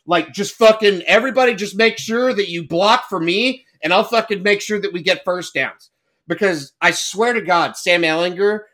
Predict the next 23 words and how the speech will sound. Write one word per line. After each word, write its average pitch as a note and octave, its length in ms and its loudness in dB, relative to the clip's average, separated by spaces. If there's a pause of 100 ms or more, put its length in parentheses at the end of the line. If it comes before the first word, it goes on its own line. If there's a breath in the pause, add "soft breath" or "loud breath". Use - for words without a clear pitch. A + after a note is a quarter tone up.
(100)
wins D3+ 480 0
both E3 400 2
of D#3+ 80 -8
those C3+ 300 -2
games A#2+ 520 -4 (240)
pretty C4 260 2
fucking G3 520 0
easily. C#3 460 -8 (560)
And E3 260 2
not C4 240 2
because, F#3+ 720 0 (240)
uh, E3 240 6
like, F3+ 220 2
whatever. F3 500 2 (340)
Everything A#3 400 2
else A3 200 0
goes G#3 180 0
the G3 80 -4
same G#3 240 2
in G3 80 0
the F#3+ 60 -4
first F3+ 320 -2
half. D#3+ 340 2